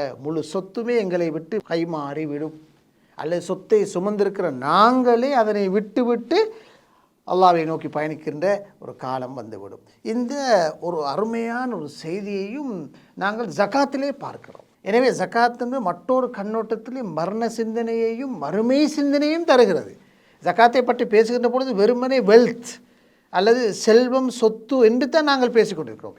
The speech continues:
எக்கானமி என்று பேசுகிறோம், சமூக விவகாரம் என்று பேசுகிறோம். நவீன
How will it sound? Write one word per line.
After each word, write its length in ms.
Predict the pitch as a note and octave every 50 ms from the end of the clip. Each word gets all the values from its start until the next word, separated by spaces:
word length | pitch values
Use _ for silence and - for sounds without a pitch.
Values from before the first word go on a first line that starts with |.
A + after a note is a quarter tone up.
| E3 E3
எக்கானமி 420 | E3 B3 B3 B3+ B3 A#3+ A#3+ A#3+
என்று 140 | A#3 A3+ A3 B3
பேசுகிறோம், 480 | A#3 G#3+ G3+ A3 A3+ A3+ A3+ A#3 A3+ G#3 -
சமூக 260 | G3 G#3 A#3 B3 A3 A#3 A#3
விவகாரம் 440 | A3 A#3 A#3 G#3 G#3+ A#3 A#3 A#3 A3+
என்று 120 | A3 A3+ A3+ A#3+
பேசுகிறோம். 440 | A#3 A3+ A3+ A#3 A#3+ A3+ A#3 A3+ A3+ - G#3+
நவீன 220 | G#3+ A#3+ B3 A#3+